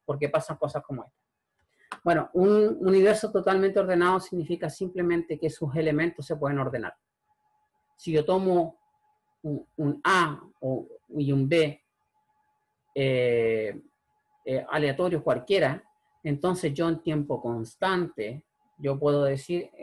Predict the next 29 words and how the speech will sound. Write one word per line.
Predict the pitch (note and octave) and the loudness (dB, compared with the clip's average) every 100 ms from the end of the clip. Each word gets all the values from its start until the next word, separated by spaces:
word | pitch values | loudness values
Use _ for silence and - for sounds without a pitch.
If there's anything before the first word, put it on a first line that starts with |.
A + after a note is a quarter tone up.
| C#3+ C#3 _ | -8 -8 _
eh, | C3+ C3+ | -8 -6
si | C3 - D3 | -8 -8 -6
A | D#3 F3+ F#3 | 0 2 2
es | |
menor | E3 C#3 D3 F3 | 0 0 0 -2
que | - F#3+ | -6 -6
B, | G3+ G#3+ A3 _ _ _ _ | -2 -2 -4 _ _ _ _
o | - | -10
si | C#3 D3 | -8 -2
B | C#3+ | 2
es | D3+ | 2
menor | D3 C#3+ D3 | 2 0 -2
que | D3 | -2
A, | C#3 E3+ G#3 - | -2 -2 -6 -10
o | C3+ | -14
si | C3 E3 | -4 2
A | D3+ | 2
y | D3 | 4
B | D3 | 0
son | C#3+ C#3 | 0 -4
iguales. | A#2+ F#2+ - - _ _ _ _ _ | -2 -2 -4 -18 _ _ _ _ _
Simplemente | - G3 F3+ D3 C3 - | -12 -8 -4 -6 -6 -12
eso. | _ _ _ _ _ _ - | _ _ _ _ _ _ -8
Por | C#3 | -6
ejemplo, | D3+ C#3+ | -2 -2
los | B2+ | -2
reales, | C3 D#3+ F3 F3 D#3 | 0 0 2 0 -2
los | B2+ | -2
enteros, | C3 D#3+ D#3 D#3+ | -4 -4 -2 -4